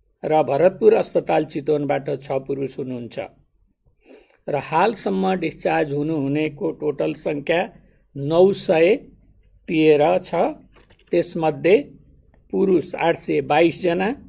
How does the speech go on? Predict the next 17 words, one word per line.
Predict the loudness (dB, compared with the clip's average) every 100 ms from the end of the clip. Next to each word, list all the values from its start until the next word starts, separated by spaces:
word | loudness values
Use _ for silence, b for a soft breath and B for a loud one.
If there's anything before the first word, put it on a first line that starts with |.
| -20 -16 -6
र | -4
महिला | -2 0 0 0 -2 -4 -16 _ -10
एकानब्बे | -8 -4 -4 -4 -2 -2
जना | 0 -2 -4
हुनुहुन्छ। | -8 -10 -12 -12 -12 -14 _ _ _ _ _ _ _ _ _ _ _ _ _ _ _ _ _ _ _ _ _ _ _ _ _ _ _ _ _ _ _ _ -8
हाम्रो | -2 2 6 6
स्वास्थ्य | 4 0 0 0 2 2 -2 -18 _ -6
मोबाइल | 4 6 8 8 8 8 4 2 -8 -8 0
एप्लिकेसन | 0 0 0 0 0 -2 2
डाउनलोड | 2 4 4 4 4
गर्नेको | 4 2 2 -2 0 0
सङ्ख्या | 0 -2 0 0 0 -6 -20 _ _ _ _ _ _ -2
एक | 2 2 2
लाख | 0 0 0
अडचालिस | -4 -2 0 0 0
हजार | 0 2 2
छ | 2